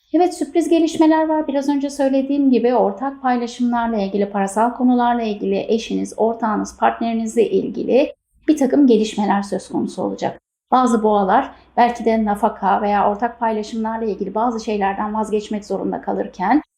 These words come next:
bazı boğalar için de özellikle ortaklıklarla ilgili olan alanda belki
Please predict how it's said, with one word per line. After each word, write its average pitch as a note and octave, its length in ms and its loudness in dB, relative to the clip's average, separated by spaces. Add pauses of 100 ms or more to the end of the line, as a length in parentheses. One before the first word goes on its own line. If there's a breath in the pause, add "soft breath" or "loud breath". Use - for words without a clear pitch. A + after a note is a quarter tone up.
(180)
bazı C4 320 2
boğalar G#3 320 0
için F#3+ 300 -6
de C#4 160 2
özellikle A#3 480 0
ortaklıklarla G#3 800 -4
ilgili F#3+ 280 -6
olan F3 280 -4
alanda F3 520 -2 (420)
belki C4 500 2